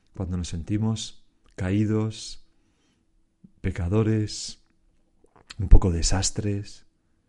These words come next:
que no somos capaces de arrancar en lo que nos proponemos. "Por el honor de tu nombre, no nos desampares para siempre,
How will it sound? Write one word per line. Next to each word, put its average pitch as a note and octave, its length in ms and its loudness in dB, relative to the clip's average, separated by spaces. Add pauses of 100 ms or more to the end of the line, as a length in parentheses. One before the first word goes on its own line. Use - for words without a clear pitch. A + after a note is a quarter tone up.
(320)
que - 80 -4
no G2 80 0
somos G#2 300 -2
capaces F#2+ 340 -2
de F#2 80 -2
arrancar F2 480 -4
en F2+ 100 -4
lo F2 100 -4
que F2+ 80 -6
nos E2+ 140 -6
proponemos. F#2+ 800 -8 (760)
"Por G2+ 160 2
el G2+ 120 2
honor B2+ 220 2
de C3 100 2
tu A2+ 100 -4
nombre, A2 380 0 (320)
no A#2 120 2
nos C#3 140 2
desampares G#2+ 520 -2
para F#2+ 180 -4
siempre, F2 480 -6